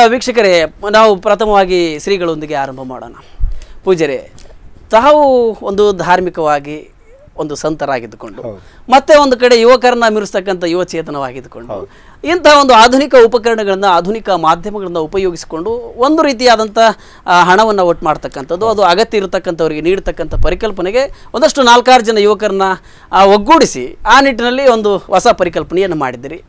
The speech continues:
Speaker 1: ಇದರ ಅಗತ್ಯತೆ ಮತ್ತು ಈ ಪರಿಕಲ್ಪನೆ ತಮಗೆ ಹೇಗೆ ಬಂತು?
Speaker 2: ಪ್ರಪ್ರಥಮವಾಗಿ
Speaker 1: ಹ್ಮ್.
Speaker 2: ನಾವು ಈ ಕಾರ್ಯವನ್ನ
Speaker 1: ಹ್ಮ್.
Speaker 2: ಮಾಡ್ತಾ ಇರುವ ಸಂದರ್ಭದಲ್ಲಿ
Speaker 1: ಹ್ಮ್.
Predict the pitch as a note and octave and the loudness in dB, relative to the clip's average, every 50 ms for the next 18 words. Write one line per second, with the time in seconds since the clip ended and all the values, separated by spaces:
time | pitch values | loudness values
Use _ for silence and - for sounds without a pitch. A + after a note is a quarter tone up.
0 | - G#3 A3+ A#3+ B3+ A#3+ A#3 G#3 G3+ G#3+ C4+ C#4 - C4+ B3 B3+ D4+ D4+ C#4+ C4 | -4 -2 2 4 4 4 4 4 4 4 2 2 2 2 2 2 2 2 2 2
1 | - B3+ A3+ A3 - A3 G#3+ G#3 A#3 G#3 G3+ A3 G3+ F3+ F#3+ F3 E3+ D3+ C3+ D3+ | 0 -2 -4 -2 -2 -4 -2 -2 -2 -4 -2 -2 -4 -2 -2 -4 -6 -6 -6 -8
2 | D3+ D3 C3 B2+ B2+ B2 - - - - - - - - - - - - - - | -8 -8 -8 -10 -14 -16 -20 -20 -20 -20 -20 -20 -20 -20 -20 -20 -20 -20 -20 -20
3 | - - - - - D3+ D#3+ C#3 F#3+ G3 E3 - F#3 F#3 F#3+ F#3 F#3+ F#3 F#3 F3+ | -20 -20 -20 -14 -10 -10 -8 -4 -4 -4 -2 -2 -2 -2 0 0 0 0 0 -2
4 | F3 F#3+ G3 G3+ G3+ G3 G3+ F#3+ F3+ E3+ C#3+ - - - - - C#3+ D3 D#3+ F#3 | -2 -2 -2 0 2 2 2 2 0 -2 -4 -8 -6 -2 0 0 2 2 0 0
5 | F3+ F3+ F3+ E3+ - - C#3+ D#3 E3+ E3+ E3+ E3 E3 E3 E3 E3 E3 D#3+ D#3 D3 | 0 0 -2 -2 0 0 0 2 2 2 0 0 0 0 -2 0 0 0 0 0
6 | D3 C#3 C#3 - - D#3 C#3+ - B2+ B2 C3 D#3 F3+ F3+ - - F#3 F3+ E3 D3+ | -2 -6 -8 -10 -12 -14 -12 -8 -6 -2 0 0 0 0 0 2 2 2 2 0
7 | D#3 D#3+ E3 D3 - E3 E3 F#3 F#3+ F#3+ E3+ C#3 C#3 A#2+ A2+ G#2 F#2+ F#2 G#2 C3 | 0 0 0 0 -2 -2 -2 2 2 2 2 2 -2 -6 -8 -8 -10 -10 -10 -10
8 | E3+ - - - C#3 | -10 -10 -10 -14 -14